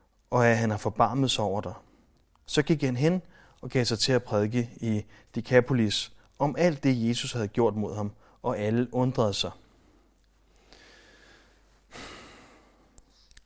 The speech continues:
Det her, det foregår ved Gerasenernes land, står der. Øhm,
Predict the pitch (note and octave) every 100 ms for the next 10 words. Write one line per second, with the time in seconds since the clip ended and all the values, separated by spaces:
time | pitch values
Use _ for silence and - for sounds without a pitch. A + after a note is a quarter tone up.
0 | _ _ _ _ _ _ _ _ - G3
1 | F#3 F3 E3 - D#3+ E3 D#3+ C3 B2+ A#2+
2 | - - - - _ _ _ _ _ _
3 | _ _ _ - - - C#3+ C#3 C3 E3+
4 | E3 D#3 B2+ A#2 A2 G#2+ - - - -
5 | G2+ D2+ F#2+ - _ _ _ _ _ _
6 | _ _ - B2 A#2 A#2 A2+ A2